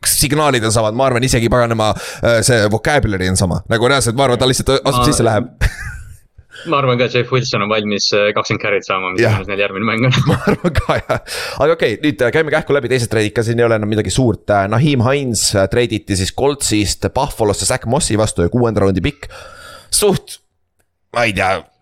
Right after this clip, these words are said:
Speaker 1: Buffalosse Hines
Speaker 2: See on päris
Speaker 1: sobib võib-olla
Speaker 2: toondeid.
Speaker 1: paremini, on ju, aga
Speaker 2: minu arust me oleme Buffalo kohta viimased mingi kaks off-seasonit rääkinud, et ta mõtle, kui neil oleks mingi Ni-, Naheem Hines'i moodi veel.
Speaker 1: Jah.
Speaker 2: <laughs> Nad
Speaker 1: Vot,
Speaker 2: ütlesid,
Speaker 1: nüüd on.
Speaker 2: "Fuck it, me võtame lihtsalt Naheem Hines'i omale." <laughs>
Speaker 1: Jah,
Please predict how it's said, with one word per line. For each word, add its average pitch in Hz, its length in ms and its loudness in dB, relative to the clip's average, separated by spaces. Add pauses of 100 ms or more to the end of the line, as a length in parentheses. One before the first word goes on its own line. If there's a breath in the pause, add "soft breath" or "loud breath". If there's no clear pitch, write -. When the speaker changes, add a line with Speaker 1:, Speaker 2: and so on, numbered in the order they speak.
(360)
Speaker 1:
Buffalosse 151 500 0
Hines 143 320 2
Speaker 2:
See 151 80 0
on 139 80 2
päris 156 80 2
Speaker 1:
sobib 139 240 -2
võib-olla 143 220 2
Speaker 2:
toondeid. 143 100 0
Speaker 1:
paremini, 101 400 0
on 90 140 2
ju, - 20 2
aga 82 220 0 (880)
Speaker 2:
minu 151 160 0
arust 120 240 -2
me 127 80 0
oleme 117 220 -2 (500)
Buffalo 143 340 0
kohta 107 240 -2
viimased 110 380 -2
mingi 101 160 -4
kaks 123 260 -4
off-seasonit 95 560 -4
rääkinud, 95 320 -4
et 87 60 -10
ta 95 100 -4
mõtle, 131 220 -2
kui 104 100 -2
neil 107 140 0
oleks 104 220 -2
mingi 98 180 -8
Ni-, 107 160 -4
Naheem 107 400 -2
Hines'i 113 260 -4
moodi 95 240 -4
veel. 98 160 -2
Speaker 1:
Jah. 143 200 0 (220)
Speaker 2:
<laughs> - 220 -16
Nad 135 140 -2
Speaker 1:
Vot, 127 140 0
Speaker 2:
ütlesid, 120 180 -4
Speaker 1:
nüüd 131 100 2
on. 123 140 0
Speaker 2:
"Fuck - 140 -6
it, - 80 -20
me 110 100 0
võtame 113 240 -2
lihtsalt 113 180 -4
Naheem 117 300 0
Hines'i 123 240 0
omale." 113 400 -4
<laughs> - 180 -4
Speaker 1:
Jah, 120 140 2